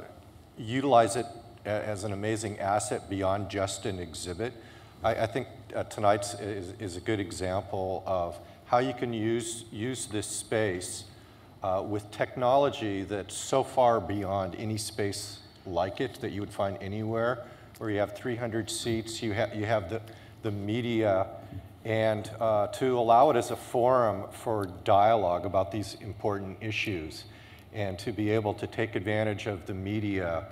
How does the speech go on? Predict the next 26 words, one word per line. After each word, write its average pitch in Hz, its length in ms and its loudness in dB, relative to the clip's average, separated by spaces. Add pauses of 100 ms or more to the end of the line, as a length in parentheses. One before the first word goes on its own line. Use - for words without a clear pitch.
(460)
uh, 87 440 -2
and 98 320 -4
to, 95 480 -4
uh, 87 380 -2 (420)
the, 90 320 -4
uh, 80 280 -2 (640)
the 101 140 -2
location 107 680 -2
within 101 340 -4
the 98 100 -2
aquarium 101 640 -2
and, 95 120 -8
and, 95 300 -8
and 95 220 -8 (500)
all 107 140 0
these 107 240 0
issues 120 400 -2
to, 120 160 0
to 127 240 -4
draw 117 440 8
in 120 280 0
people 104 640 -4 (340)
and 107 180 -4
to 113 80 -2
do 104 240 0
programs, 104 1080 -2